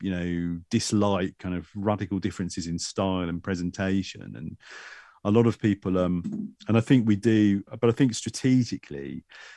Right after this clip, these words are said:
I think right now, I think you're absolutely right. I mean, we absolutely need some sort of leadership on the left, and we need,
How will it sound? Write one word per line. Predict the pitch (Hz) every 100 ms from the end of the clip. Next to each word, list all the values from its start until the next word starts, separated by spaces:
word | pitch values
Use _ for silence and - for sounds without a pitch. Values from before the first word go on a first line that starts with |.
| _ -
I |
think | 156 127 117
right | 120 107 98
now, | 104 95 80
I | 82
think | 113 -
you're | 107 110
absolutely | 107 - 90 - 82
right. | 85 98 76 69 -
I | 90
mean, | 95
we | 110
absolutely | 120 107 - 95 90 92
need | 87 101 90 76 76 73
some | - 104 90
sort | 92
of | 98
leadership | 95 92 90 90 92
on | 82
the | 85
left, | 85 76 -
and | 87
we | 92
need, | 101 92 95